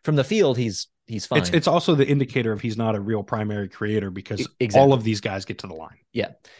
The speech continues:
Speaker 1: Now we, we talked about how he's not your primary playmaker, but, like, I think he's a better playmaker than Donovan Mitchell's been this year. I think he's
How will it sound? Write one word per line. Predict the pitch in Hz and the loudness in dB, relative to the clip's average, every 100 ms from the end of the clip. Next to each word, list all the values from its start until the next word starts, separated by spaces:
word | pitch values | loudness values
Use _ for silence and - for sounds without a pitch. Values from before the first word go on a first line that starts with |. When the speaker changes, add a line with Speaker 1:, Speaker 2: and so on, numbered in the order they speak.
| - | -4
Speaker 1:
Now | 170 165 139 - 120 - | 0 0 0 -4 -14 -2
we, | 127 120 | 0 0
we | 123 | 0
talked | 117 123 123 | 0 0 0
about | 117 | -2
how | 113 | 0
he's | 104 101 | -4 -4
not | 107 - | -6 -4
your | 107 95 - _ _ - | -4 -4 -6 _ _ -8
primary | 123 101 101 101 98 90 - _ _ - | -4 -4 -2 -2 -2 -6 -12 _ _ -4
playmaker, | 117 135 95 101 90 - | -2 -2 -4 -6 -10 -4
but, | 104 - _ - | -4 -4 _ -8
like, | 98 - - _ _ _ _ _ _ _ - | -8 -8 -14 _ _ _ _ _ _ _ -16
I | - | -10
think | 123 | -6
he's | 107 | -4
a | 92 | -2
better | 107 | -2
playmaker | 98 113 110 107 107 | 0 -2 -2 -2 -4
than | 92 87 82 _ _ - | -4 -8 -12 _ _ -8
Donovan | 104 107 95 | -6 -4 -2
Mitchell's | 101 - 156 | -2 -2 -2
been | 165 160 | -2 -2
this | 175 170 | -4 -2
year. | 175 196 _ _ _ _ _ _ | -4 -4 _ _ _ _ _ _
I | 95 | -8
think | 104 | -4
he's | 127 98 | -2 -2